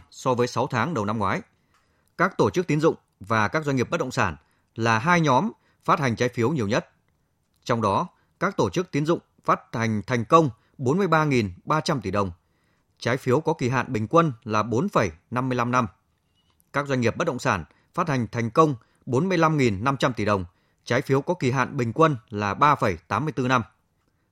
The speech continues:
Nhiều doanh nghiệp bất động sản có những đợt phát hành trái phiếu lớn như là Novaland, Hưng Lộc Phát, Phát Đạt, B C G Land huy động đến hàng trăm tỷ đồng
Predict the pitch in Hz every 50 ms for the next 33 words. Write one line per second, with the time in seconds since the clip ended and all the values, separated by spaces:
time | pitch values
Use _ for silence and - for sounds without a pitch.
0 | _ - 131 131 143 135 123 160 160 151 143 - - - 175 - 113 127 - 135
1 | 107 92 78 - _ _ _ _ - 120 135 156 180 185 170 139 117 - - 160
2 | 156 131 117 104 90 - 120 127 123 - - 120 117 147 151 127 123 135 190 240
3 | - - _ _ _ _ 123 123 127 127 120 113 107 104 101 101 104 120 135 127
4 | 120 131 127 139 135 120 98 - _ _ _ _ _ _ _ - - 156 156 151
5 | 135 123 - - 156 180 208 - _ _ _ _ _ _ _ _ - 160 190 175
6 | 143 123 113 - - _ _ _ _ _ _ _ 143 147 151 143 - - 147 131
7 | 120 123 117 117 131 143 139 113 - _ _ _ _ _ _ _ _ - 147 151
8 | 147 143 101 117 117 117 147 180 160 147 131 117 110 - - 185 180 151 139 117
9 | 117 117 110 95